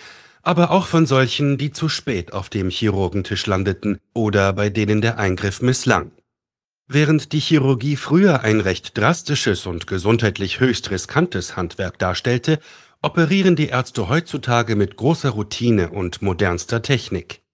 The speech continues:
Dank der Entwicklung der Medizin sind viele chirurgische Eingriffe, an denen Menschen früher starben,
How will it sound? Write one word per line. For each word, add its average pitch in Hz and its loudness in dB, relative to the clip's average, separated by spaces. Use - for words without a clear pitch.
Dank 156 0
der 151 0
Entwicklung 165 2
der 147 4
Medizin 131 2
sind 139 0
viele 185 0
chirurgische 127 0
Eingriffe, 110 0
an 104 -2
denen 101 2
Menschen 98 0
früher 95 -4
starben, 98 2